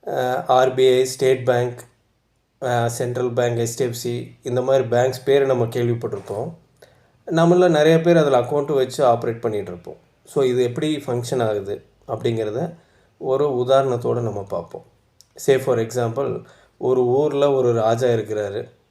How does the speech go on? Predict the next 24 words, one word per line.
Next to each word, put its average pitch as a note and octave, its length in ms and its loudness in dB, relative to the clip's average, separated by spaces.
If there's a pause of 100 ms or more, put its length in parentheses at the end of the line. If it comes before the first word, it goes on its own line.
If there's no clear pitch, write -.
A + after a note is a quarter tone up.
(1000)
அப்போ C3+ 600 -2
அந்த C3+ 320 0
ஊர்ல D#3 320 2
எப்படி B2 380 0
வியாபாரம் C3+ 500 2
நடக்குதுன்னா, B2 680 -2 (200)
பண்டை C#3+ 380 2
மாற்று C3+ 300 -2
முறை, A2 320 -4
நம்ம B2 200 0
முன்னோர்கள் C3+ 500 2
செஞ்சுட்டு A#2+ 280 -4
இருந்தாங்க A#2 240 -2
இல்லையா, A2+ 440 -2 (340)
அந்த A#2 200 -2
மாதிரி B2 260 0
ஒரு A#2 160 0
பண்டை A#2 400 -2
மாற்று A#2+ 260 -2
முறையில G#2+ 340 -4
தான் C#3+ 140 -4
வியாபாரம் G#2+ 460 -4
ஆயிட்டு G2 200 -12
இருக்கு. - 300 -16